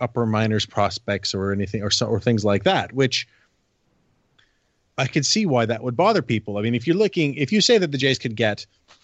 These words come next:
you know, the, the Rays return for Archer minus Shane Baz,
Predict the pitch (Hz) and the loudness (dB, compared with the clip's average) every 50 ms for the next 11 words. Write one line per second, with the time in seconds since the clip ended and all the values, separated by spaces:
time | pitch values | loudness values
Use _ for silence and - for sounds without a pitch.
0 | _ _ _ _ _ _ _ _ _ - 135 131 123 120 113 110 123 127 120 113 | _ _ _ _ _ _ _ _ _ -4 -2 0 0 2 2 2 2 0 2 2
1 | 135 131 135 156 165 160 143 123 131 139 131 - 143 139 131 120 - 127 117 123 | 0 2 4 4 4 4 2 0 -2 -4 -4 -2 0 0 0 0 -2 -2 0 0
2 | 127 120 - 127 120 117 120 123 131 127 123 120 113 - - 123 117 110 104 123 | 0 2 2 0 0 2 2 0 0 0 0 0 0 0 0 0 0 0 0 0
3 | 123 120 98 85 95 101 98 - | 0 0 0 -2 -4 -8 -8 -10